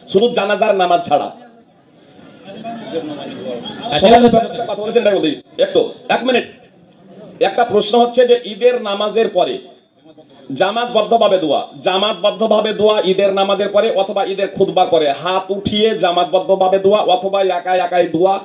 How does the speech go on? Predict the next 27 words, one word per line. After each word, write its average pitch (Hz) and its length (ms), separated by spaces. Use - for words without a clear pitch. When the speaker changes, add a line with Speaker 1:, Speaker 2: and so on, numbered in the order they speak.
Speaker 1:
করার 180 280
প্রমাণে 165 520
সহি 185 360
হাদিস 190 300
তো 208 100
দূরের 190 260
কথা, 196 220
একটা 190 280
জয়ীব 196 300
জাল 196 260
হাদিসও 170 520
নেই। 135 320
এ 175 140
কথাই 208 260
বলেছেন 208 360
ওবায়দুল্লাহ 196 500
মোবারকপুরি 196 800
রাহিমাহুল্লাহ, 202 760
মিশকাতের 202 500
ভাষ্য 196 520
মিরাতুল 196 380
মাফাতিতে। 202 560
এ 180 140
কথাই 214 280
বলেছেন 202 320
আনোয়ার 208 420
শাহ 214 180